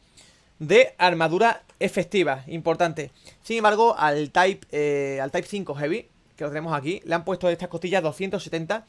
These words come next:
y esta doscientos sesenta. Así que ya sabéis, siempre apuntarle la escotilla de la izquierda, que tendréis más posibilidades de penetrarle. También es más pequeña, pero bueno, yo creo que no tendría que haber nerfeado eso, pero,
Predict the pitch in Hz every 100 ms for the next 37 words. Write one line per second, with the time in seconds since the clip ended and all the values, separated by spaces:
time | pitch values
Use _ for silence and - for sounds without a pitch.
0 | _ 165 160 190 156 175 180 147 208 165
1 | - - _ _ _ - _ - 151 208
2 | 208 180 160 143 196 208 190 185 190 202
3 | 170 160 185 180 151 - 175 208 269 _
4 | _ _ _ _ - 151 165 196 190 180
5 | 190 190 180 165 151 190 139 - _ _
6 | _ - 151 208 208 180 180 175 175 131
7 | - 156 196 147 _ _ _ _ _ _
8 | _ _ _ _ _ - - _ _ _
9 | _ _ - 180 208 214 214 196 180 185
10 | 180 180 160 151 139 151 147 151 147 147
11 | 151 196 165 139